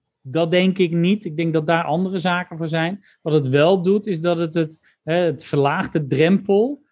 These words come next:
voor burgers om contact te hebben met gemeente en om zaken geregeld te krijgen.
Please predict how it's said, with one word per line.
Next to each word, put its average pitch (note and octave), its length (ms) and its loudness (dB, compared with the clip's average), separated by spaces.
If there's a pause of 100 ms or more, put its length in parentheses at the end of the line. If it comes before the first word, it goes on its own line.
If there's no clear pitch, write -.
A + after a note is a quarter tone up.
(120)
voor F3 200 -2
burgers F3 600 0
om D3+ 520 0 (580)
contact F3 420 0
te E3+ 80 2
hebben B2+ 320 2
met A#2+ 400 -4 (140)
gemeente C#3+ 520 4
en D3+ 220 2
om D3 220 0
zaken D3 420 0
geregeld C#3+ 520 2
te A#2+ 80 -14
krijgen. A#2+ 540 -6